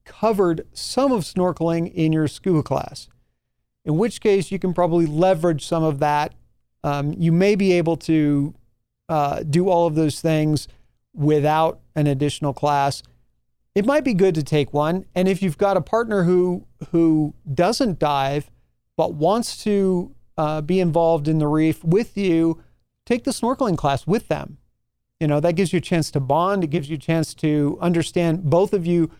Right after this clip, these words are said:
uh, will understand the same skill set at the same time, and you'll get used to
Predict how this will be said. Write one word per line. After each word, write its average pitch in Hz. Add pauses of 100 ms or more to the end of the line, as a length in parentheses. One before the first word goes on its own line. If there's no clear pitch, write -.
(600)
uh, 160
will 175
understand 170
the 117
same 190
skill 196
set 196 (360)
at 160
the 131
same 185
time, 185 (520)
and 208
you'll 185
get 165
used 180
to 185